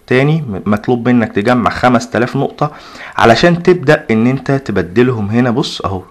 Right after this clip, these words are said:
استرداد خمسين دولار نقدا. يعني ايه؟ يعني لما اجمع خمس تلاف نقطة هنا من الاسئلة اللي انا جاوبت عليها، يجي لي هنا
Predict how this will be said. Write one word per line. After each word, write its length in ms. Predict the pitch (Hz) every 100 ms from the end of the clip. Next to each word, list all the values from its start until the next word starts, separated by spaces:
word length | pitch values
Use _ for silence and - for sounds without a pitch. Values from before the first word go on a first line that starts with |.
| -
استرداد 640 | - - 110 113 117 120 -
خمسين 480 | - 98 - 110
دولار 340 | 98 87 82 - - -
نقدا. 560 | 104 107 95 98 90 85 - - - -
يعني 240 | 143 139
ايه؟ 200 | 107 98
يعني 220 | 90 92 95
لما 160 | 98
اجمع 260 | 117 151 123
خمس 300 | - 139 -
تلاف 280 | 131 135 156
نقطة 320 | - 120 147
هنا 180 | 214 - -
من 120 | 101
الاسئلة 420 | 98 - - 131 123
اللي 140 | 127
انا 80 | 131
جاوبت 320 | 127 147 -
عليها، 340 | 135 180 214 240 - _ _ _ _ _ _ - _ 113
يجي 320 | 123 147 196
لي 260 | 180 156
هنا 300 | 165 160 156